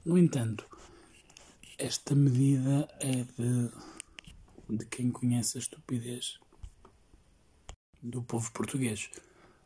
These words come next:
Apesar de, com certeza, não, não ter esta, esta temática específica, a do racismo, eh, em mente, já que o, o doutor Rui Rio defende que Portugal não é um país racista,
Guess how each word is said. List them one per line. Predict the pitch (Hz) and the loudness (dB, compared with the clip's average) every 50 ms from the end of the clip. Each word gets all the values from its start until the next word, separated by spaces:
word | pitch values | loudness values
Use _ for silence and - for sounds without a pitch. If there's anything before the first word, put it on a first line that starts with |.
| _ _ _ - | _ _ _ -8
Apesar | - 120 - - - - - 147 131 127 | -8 -8 -6 -4 -4 -2 0 0 0 0
de, | 110 - | -2 -4
com | - 123 | -2 -2
certeza, | - - - - - 131 123 127 127 | -2 -2 -2 -2 -2 0 0 2 2
não, | 123 113 113 110 107 107 107 90 80 - - - - | 2 2 2 0 0 -2 -2 -4 -6 -8 -12 -8 -4
não | 120 113 107 104 107 | -4 -2 0 0 -2
ter | 101 - 110 107 | -2 -2 -4 -4
esta, | 101 101 - - 104 104 104 104 - - | -4 -4 -4 -6 -6 -6 -8 -8 -10 -10
esta | 110 107 104 - - | -8 -6 -6 -6 -8
temática | - - 107 101 104 107 - - | -8 -6 -4 -4 -4 -4 -6 -8
específica, | - - - - 117 107 - - 123 120 - 117 117 120 - - - - | -8 -6 -6 -4 -4 -4 -6 -6 -10 -8 -8 -8 -8 -10 -12 -14 -14 -12
a | 117 | -10
do | 107 107 | -8 -8
racismo, | 101 - - 104 - - 101 - - - - - - - - - - - - _ _ _ | -8 -8 -6 -6 -4 -4 -6 -6 -8 -14 -20 -20 -20 -20 -20 -20 -20 -20 -20 _ _ _
eh, | - 123 123 127 127 123 131 131 135 | -2 0 2 2 2 2 2 0 0
em | 127 123 | 2 2
mente, | 120 110 101 101 101 - - | 2 2 0 -2 -4 -6 -6
já | 107 101 92 | -8 -8 -8
que | 92 - - - - | -10 -12 -10 -8 -6
o, | 92 85 - - - - - | -6 -6 -6 -8 -10 -12 -12
o | - - - - | -14 -14 -14 -16
doutor | - 120 - 107 101 | -12 -6 -4 -4 -4
Rui | 110 - 113 107 101 | -2 -4 -6 -6 -6
Rio | - - 104 107 107 117 117 120 123 123 - _ _ _ _ _ _ _ _ - | -6 -6 -6 -6 -6 -6 -8 -8 -10 -12 -16 _ _ _ _ _ _ _ _ -8
defende | - 117 - - - - 113 110 110 113 110 | -6 -6 -4 -4 -4 -4 -2 -2 -4 -4 -6
que | - - - 120 117 | -6 -6 -6 -6 -6
Portugal | - - - - - 110 104 | -6 -10 -12 -10 -8 -6 -4
não | 101 104 107 | -4 -4 -4
é | |
um | 110 107 | -4 -4
país | 107 117 113 - | -4 -6 -6 -6
racista, | - 117 110 - - 127 123 - - - | -6 -6 -6 -4 -4 -6 -6 -8 -10 -12